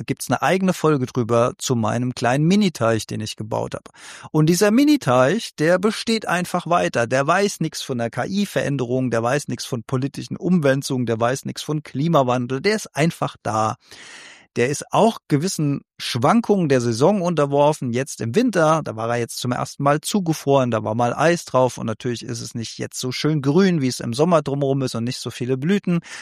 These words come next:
Und trotzdem ist dieser Mini-Teich so eine kleine Konstante. Und wenn ich mir den so anguck, dann hat das auch für mich so ein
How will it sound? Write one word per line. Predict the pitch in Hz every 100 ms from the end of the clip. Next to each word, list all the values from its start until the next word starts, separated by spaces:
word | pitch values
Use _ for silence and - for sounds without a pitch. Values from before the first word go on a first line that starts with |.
| -
Und | - 165
trotzdem | 147 160 - - 170 170 160
ist | - 151 -
dieser | 147 131
Mini-Teich | 131 156 - 123 139
so | -
eine | 139
kleine | 143 117 110 120
Konstante. | - 147 - 113 107 107 123 - - - -
Und | 127
wenn | 151
ich | 170
mir | 156
den | 143 147
so | 139 123
anguck, | 131 165 196 196
dann | 139 135
hat | 151
das | 156
auch | -
für | - 143
mich | 160
so | -
ein | 139